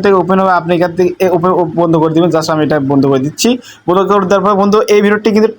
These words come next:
টাইটেল দিতে হবে, দেখতে পাবেন টাইটেল। আমরা টাইটেল কি লিখেছি না সেই টাইটেলটি কিন্তু এখন কপি করে দিয়ে দেবো। Just আমরা কিন্তু, আহ, সকলভাবে এসইও করা হয়ে গেছে, আমি কিন্তু just সব বসিয়ে দেবো এখন। আমার এই, এই যে এখান থেকে টাইটেল, এই টাইটেলটা কিন্তু আমি বসিয়ে দেবো। Just এখান থেকে টাইটেলটা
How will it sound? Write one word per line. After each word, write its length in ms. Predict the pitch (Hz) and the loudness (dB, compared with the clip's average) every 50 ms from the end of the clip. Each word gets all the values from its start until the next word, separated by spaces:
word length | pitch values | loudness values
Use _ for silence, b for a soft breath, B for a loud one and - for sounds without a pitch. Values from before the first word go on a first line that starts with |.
| _ 220 | _ -2
টাইটেল 300 | 202 190 196 190 214 202 185 | 0 0 0 0 0 0 0
দিতে 120 | 160 143 143 143 | 0 0 0 0
হবে, 100 | 139 135 135 | 2 2 0
দেখতে 140 | 156 156 175 | 0 0 0
পাবেন 140 | 175 165 165 170 | 0 0 0 -2
টাইটেল। 320 | 160 156 - - 180 202 233 240 B B B B B B B | -2 -2 -2 -2 0 0 0 -2 B B B B B B B
আমরা 140 | 170 180 175 190 | -4 -2 -2 -2
টাইটেল 220 | 185 175 202 208 202 | -2 -2 -2 -2 -2
কি 60 | 202 214 196 | 0 0 0
লিখেছি 200 | 185 185 196 - 202 | 0 0 0 0 0
না 60 | 208 196 | 0 0
সেই 100 | - 202 - | 0 0 0
টাইটেলটি 280 | 185 180 180 196 190 190 190 | 0 0 0 0 0 0 0
কিন্তু 120 | 185 180 190 180 | 0 0 0 0
এখন 100 | 185 185 - | 0 0 -2
কপি 180 | 170 156 160 165 180 | -2 -2 0 0 0
করে 120 | 175 165 160 | 0 0 0
দিয়ে 120 | 160 156 160 | 0 2 2
দেবো। 120 | 160 165 151 156 | 0 2 2 0
Just 180 | 160 165 160 156 | 0 0 -2 -2
আমরা 120 | 151 156 156 156 | -2 -2 -2 -2
কিন্তু, 180 | 156 - - 170 165 151 147 143 | -4 -2 -2 -2 0 0 0 0
আহ, 160 | 135 135 135 131 - | 2 0 0 0 0
সকলভাবে 380 | 156 151 151 151 156 156 170 180 180 B B B B B B - 165 | -2 0 0 0 0 0 0 -2 -2 B B B B B B -4 -2
এসইও 200 | 160 175 190 175 185 | 0 0 0 0 2
করা 120 | 185 180 165 | 0 0 0
হয়ে 120 | 160 165 170 | 0 0 0
গেছে, 140 | 175 170 185 175 | 0 0 0 -2
আমি 80 | 175 170 | -2 0
কিন্তু 140 | 175 175 165 165 | 0 0 0 0
just 120 | 170 - - | -2 -2 -2
সব 180 | 165 165 160 151 147 | -2 -2 -2 -2 -4
বসিয়ে 200 | 147 135 170 170 160 | -2 0 0 0 2
দেবো 100 | 156 151 147 139 | 2 2 0 0
এখন। 160 | 147 175 208 262 - - b b b b b b _ _ _ - | 0 -2 -2 -2 -6 -10 b b b b b b _ _ _ -2
আমার 120 | 143 156 165 165 | 0 0 0 2
এই, 40 | 170 165 | 2 2
এই 40 | 190 165 | 0 2
যে 60 | 175 165 | 0 0
এখান 140 | 156 175 165 | 0 -2 -2
থেকে 120 | 170 175 - 165 | -2 -2 -2 -2
টাইটেল, 200 | 160 151 165 160 160 | -2 0 0 0 0
এই 40 | 151 160 | 0 0
টাইটেলটা 260 | 151 147 147 160 160 151 | -2 0 0 -2 -2 0
কিন্তু 140 | 151 147 151 | 0 0 0
আমি 80 | 147 139 127 | 0 0 -2
বসিয়ে 180 | 127 - 156 147 | -2 0 0 0
দেবো। 100 | 143 139 131 139 | 0 0 0 0
Just 120 | 135 - 135 | -2 -2 -2
এখান 140 | 135 135 127 | -4 -2 -2
থেকে 140 | 135 139 139 - - | -2 -2 -2 -2 -2
টাইটেলটা 320 | 131 123 - 135 135 143 | -4 -4 -4 -4 -4 -2